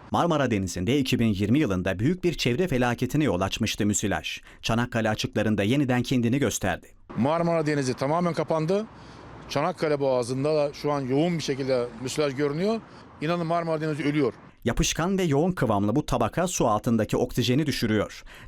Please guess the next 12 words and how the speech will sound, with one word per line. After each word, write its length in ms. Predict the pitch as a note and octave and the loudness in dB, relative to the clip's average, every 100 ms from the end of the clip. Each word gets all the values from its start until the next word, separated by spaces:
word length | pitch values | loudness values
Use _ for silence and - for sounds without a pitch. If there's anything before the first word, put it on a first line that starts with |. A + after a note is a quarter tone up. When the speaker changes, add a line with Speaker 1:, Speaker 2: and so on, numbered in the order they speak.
| G#2 | 2
Speaker 1:
Deniz 220 | B2+ C3+ | 2 2
ekosistemini 680 | C3 C3 - - A2+ A#2+ - | 2 0 -2 -2 2 2 2
tehdit 360 | A2 G#2 G#2+ | 0 2 2
ediyor. 440 | G2+ F#2+ E2+ - - - | 2 0 -4 -6 -20 -8
Speaker 2:
Yalnızca 540 | B2+ G#3 G3+ F3+ F#3+ D#3+ | -4 -2 0 0 0 2
Bozcaada 460 | E3+ D3+ F#3+ E3+ | 0 2 0 0
Küçükkuyu 520 | - - E3 D#3 C#3+ | -4 -8 -4 0 0
Havzası'nda 720 | A2 C3 C3+ C3+ C#3 C3 B2 - - - - - | 0 0 0 -2 -2 -2 -2 -4 -18 -20 -20 -10
müsilaj 360 | B2+ D3+ C#3 A2+ | -6 0 0 0
yok 180 | E3+ | -2
şu 140 | - E3+ | 0 -2
an 180 | F#3+ | -2